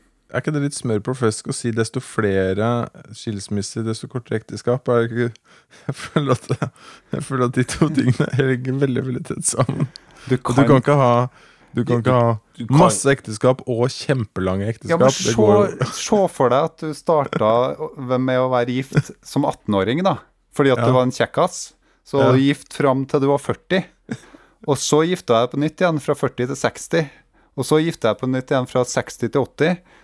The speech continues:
Speaker 2: Og så kom det ei attraktiv dame og ville ha pengene dine fra åtti til hundre og ti.
Speaker 1: Ja.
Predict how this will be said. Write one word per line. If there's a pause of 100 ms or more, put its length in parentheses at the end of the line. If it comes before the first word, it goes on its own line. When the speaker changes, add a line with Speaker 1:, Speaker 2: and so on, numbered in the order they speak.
(140)
Speaker 2:
Og
så
kom
det (240)
ei
attraktiv
dame
og
ville
ha
pengene
dine
fra
åtti
til (720)
hundre
og
ti. (140)
Speaker 1:
Ja.